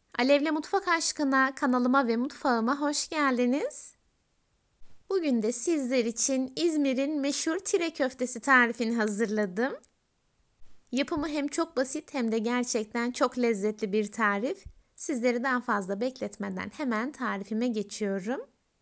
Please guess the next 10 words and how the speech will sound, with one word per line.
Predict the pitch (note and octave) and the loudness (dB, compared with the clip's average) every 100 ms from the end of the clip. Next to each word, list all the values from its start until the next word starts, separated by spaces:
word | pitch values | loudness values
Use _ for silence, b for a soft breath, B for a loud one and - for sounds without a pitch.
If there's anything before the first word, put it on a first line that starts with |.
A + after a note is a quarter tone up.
| - | -8
Hepinize | E4 D4 A3+ F#3+ A3+ - | -4 -2 -2 -2 -4 -4
keyifli | - C4 A#3 - - | -2 0 0 0 0
seyirler | - B3+ B3 B3 B3 A#3+ | 2 4 4 4 2 0
diliyorum. | A#3 G#3+ G#3 G#3 G3+ A#3 D#4 _ _ _ _ _ _ _ _ _ _ _ _ _ - - - | 0 0 0 -2 -4 -6 -10 _ _ _ _ _ _ _ _ _ _ _ _ _ -16 -16 0
Tarifime | G4+ F#4 F4 E4+ D#4+ | 2 2 0 -2 0
ilk | C#4+ D4 - | 0 -2 0
olarak | B3 A3+ D#4+ - | 0 2 -2 -2
köftemi | D4+ C4+ A#3 A#3 | -4 -2 -2 0
hazırlamakla | C#4 A#3 A3 G3 G#3 - G#4 | 2 2 2 0 -2 -2 0
başlıyorum. | C4 A#3+ A#3+ - G#3 F#3+ G#3+ | 0 2 0 -2 -2 -2 -4